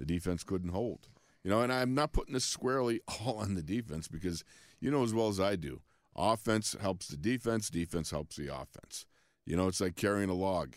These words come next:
You know, you got two arms full, right? The left arm, right arm. <laughs> You can't carry one arm. So you, everybody's gotta be in on it. And the fact is,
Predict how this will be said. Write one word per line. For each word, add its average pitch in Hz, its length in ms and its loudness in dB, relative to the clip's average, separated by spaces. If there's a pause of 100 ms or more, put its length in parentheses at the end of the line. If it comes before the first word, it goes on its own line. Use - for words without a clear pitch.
You 80 120 -4
know, 90 140 2
you 90 140 0
got 85 140 -6
two 127 220 0
arms 104 280 2
full, - 300 -2 (440)
right? 90 240 2
The 80 60 -6
left 101 320 0
arm, 104 280 2
right 92 260 2
arm. 71 280 -4
<laughs> 69 80 -8 (280)
You 107 100 -2
can't 104 300 0
carry 104 300 2
one 98 280 0
arm. 71 240 -8 (320)
So - 160 -2
you, 92 260 2
everybody's 104 540 2
gotta 95 240 2
be 92 220 2
in 107 140 2
on 71 200 -4
it. 62 140 -12
And 78 100 -6
the 82 60 -6
fact 101 380 -2
is, 98 320 -2